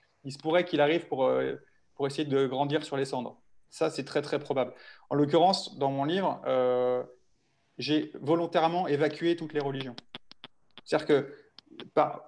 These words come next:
en fait, par, euh, par l'absence des religions dans le livre, en fait, je, je signifie leur absence dans notre monde matérialiste. Vous voyez ce que je veux dire ?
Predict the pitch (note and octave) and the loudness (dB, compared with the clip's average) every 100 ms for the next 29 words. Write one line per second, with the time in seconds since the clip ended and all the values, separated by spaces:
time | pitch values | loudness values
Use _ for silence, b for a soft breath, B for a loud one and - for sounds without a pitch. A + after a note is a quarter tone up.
0 | - C3 - - D#3 C#3 C3 B2 B2 D3 | -12 -2 -2 2 4 6 6 4 2 0
1 | C#3 D#3 D3+ - G3 F3+ E3 E3 D#3 D#3+ | 2 0 -4 -8 -6 -6 -4 -2 -2 -2
2 | D#3+ D#3 E3 D3+ D3 D#3+ G3+ D#3+ C#3 C#3 | -4 -8 -6 -6 -6 -6 -6 -6 -8 -6
3 | F#3+ - - C#3 D3 C#3+ C#3 C3 C#3+ - | -8 -10 -18 -12 -10 -10 -12 -12 -10 -10
4 | D#3+ D#3+ - F#3 G3+ - - - - D3 | -10 -10 -8 -8 -8 -12 -20 -16 0 4
5 | C#3+ C#3 - F3 F3 - D3 D3 D3+ D3+ | 6 4 0 -6 -6 -8 -4 -4 -4 -4
6 | D3+ E3 D3+ D3 C#3+ C#3 C#3 - - _ | -4 -2 -4 -2 -2 -4 -8 -14 -20 _
7 | _ _ _ _ _ _ C#3 C#3 C#3+ C#3 | _ _ _ _ _ _ -8 -6 -4 -4
8 | C#3+ | -6